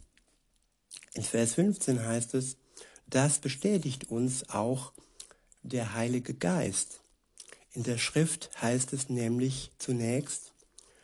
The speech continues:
der zukünftige Bund, den ich mit ihnen schließen werde, wird so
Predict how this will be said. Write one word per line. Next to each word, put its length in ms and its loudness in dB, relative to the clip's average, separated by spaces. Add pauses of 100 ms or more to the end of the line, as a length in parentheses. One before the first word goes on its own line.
(340)
der 220 2
zukünftige 720 4
Bund, 540 0 (400)
den 200 2
ich 280 2
mit 200 -6
ihnen 320 0
schließen 560 -2
werde, 560 2 (460)
wird 320 0
so 480 4